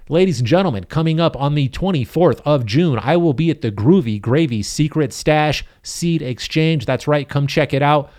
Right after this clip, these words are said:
There will be a link to that event in the details of this podcast. If you're watching the video, uh, listening on Spotify or wherever,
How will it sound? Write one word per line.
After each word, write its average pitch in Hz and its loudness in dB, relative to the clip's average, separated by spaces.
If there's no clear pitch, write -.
There 151 -2
will 165 0
be 170 0
a 147 0
link 156 -2
to 170 -2
that 156 2
event 151 -2
in 165 -2
the 143 0
details 156 0
of 139 -4
this 139 -2
podcast. 127 -2
If 123 -6
you're 131 -2
watching 135 0
the 107 0
video, 151 0
uh, 101 -4
listening 143 -4
on 120 -2
Spotify 147 0
or 135 2
wherever, 143 2